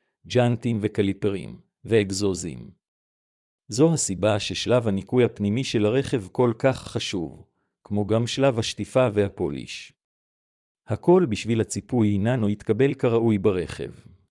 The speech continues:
לסיכום, ציפוי ננו אינו מעלים את השריטות הקיימות. בשביל זה יש פוליש רב-שלבי. הוא כן מסייע בשלב שלאחר מכן,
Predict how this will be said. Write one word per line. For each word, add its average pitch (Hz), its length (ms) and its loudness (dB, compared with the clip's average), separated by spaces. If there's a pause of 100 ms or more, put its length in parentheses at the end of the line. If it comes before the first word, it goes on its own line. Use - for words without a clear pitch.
(880)
לסיכום, 110 680 0 (280)
ציפוי - 400 0
ננו 123 340 0
אינו 120 340 2
מעלים 107 380 2
את 107 100 -4
השריטות 110 480 0
הקיימות. 92 720 -4 (960)
בשביל 104 340 -2
זה 117 280 2 (100)
יש 95 240 -2
פוליש 104 440 0
רב-שלבי. 95 760 0 (1000)
הוא 107 200 -2
כן 160 240 2
מסייע 110 420 2
בשלב 101 460 -2
שלאחר 95 500 0
מכן, 104 420 -4